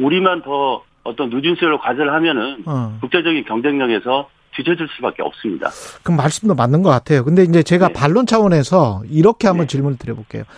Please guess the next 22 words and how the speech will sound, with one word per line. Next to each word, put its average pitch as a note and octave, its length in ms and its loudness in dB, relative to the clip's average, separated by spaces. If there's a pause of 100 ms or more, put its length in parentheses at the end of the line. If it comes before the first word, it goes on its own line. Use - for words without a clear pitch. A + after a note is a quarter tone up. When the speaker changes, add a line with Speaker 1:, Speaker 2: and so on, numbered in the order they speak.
(280)
Speaker 2:
장기적으로 A3+ 640 4
구조적으로 G#3+ 580 4
보면 D#3 320 4
그것도 F3+ 300 2
맞는 C#3+ 300 2
것 A3 80 4
같은데 E3 340 2
지금 B3 360 2
당장 E3+ 480 4 (440)
조 G3 140 4
Speaker 1:
네. A3+ 60 4
Speaker 2:
바이든 F#3+ 460 6
미국 F3+ 360 6
행정부도 F#3 920 4 (280)
법인세율을 F3 720 6 (340)
이십팔 F#3 380 2
프로로 G3 280 6
올리기로 C3 380 2
했고 B2 340 -4
영국 F3+ 300 4
정부도 F#3+ 420 6
Speaker 1:
네. C#3 120 -2